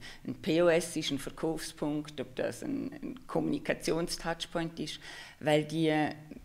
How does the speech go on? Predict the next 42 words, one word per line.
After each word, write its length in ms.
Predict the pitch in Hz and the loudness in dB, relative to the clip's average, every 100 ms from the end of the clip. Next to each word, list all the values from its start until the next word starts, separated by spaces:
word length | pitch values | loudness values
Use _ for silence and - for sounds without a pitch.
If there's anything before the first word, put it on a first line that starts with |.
| - - | -4 0
die 80 | |
Unterscheidung 640 | 156 165 170 165 147 170 175 | 2 2 2 6 6 6 2
einfach 340 | 151 160 - - - - | 2 0 -8 -10 -12 -8
nur 200 | - 165 | -2 0
noch 260 | 175 165 151 - | 2 2 2 2
irgendwo 380 | 151 165 143 | 0 2 2
auf 120 | 151 151 | 0 0
dem, 240 | 147 - | -2 -2
auf 100 | 139 | -4
dem 140 | 156 143 - | -4 -4 0
Papier 580 | 135 - 160 151 175 151 | -2 2 0 2 2 2
oder 100 | 151 | 0
in 200 | 151 147 | -2 -2
einem 100 | 147 | -4
PowerPoint 600 | - 143 175 175 160 160 | 0 2 2 0 -4 -4
entsteht, 440 | 165 165 - 151 151 - - - - - | -4 -2 0 0 -2 -8 -16 -16 -10 -4
weil 120 | 143 | -2
du 120 | 147 | 0
heute 260 | 156 151 156 | 0 2 2
ja 220 | 147 - - | 2 0 -2
eigentlich 500 | 135 147 143 147 - - - | -2 0 -2 -4 -6 -6 0
alles 360 | 139 165 - | 2 2 0
hybride 500 | 160 - 151 156 170 - | -2 2 0 0 -4 -2
Touchpoints 640 | 151 139 - - 147 143 | -2 0 0 0 0 0
sind, 160 | 151 135 | -2 -2
wo 60 | |
du 120 | 131 123 | -4 -4
viele 300 | 151 151 147 | -2 0 2
Sachen 380 | 139 127 139 | 2 4 2
machen 240 | 127 139 165 | 2 0 -4
kannst. 320 | - 131 123 | -4 -2 0
Und 240 | 123 123 123 - - - - - | -2 -2 -4 -6 -12 -12 -12 -4
wenn 120 | 139 127 | -2 0
jetzt 280 | 139 - | 0 0
du 200 | 160 160 | 0 4
irgendwie 580 | 156 151 170 151 147 147 | 6 6 4 2 4 4
auf 140 | 147 - | 2 0
der 120 | - | 0
Straße 440 | - 147 156 - - | 4 4 4 2 0
bist, 280 | 156 151 - | 2 2 2
an 120 | 135 | 2
deinem 180 | 143 | 2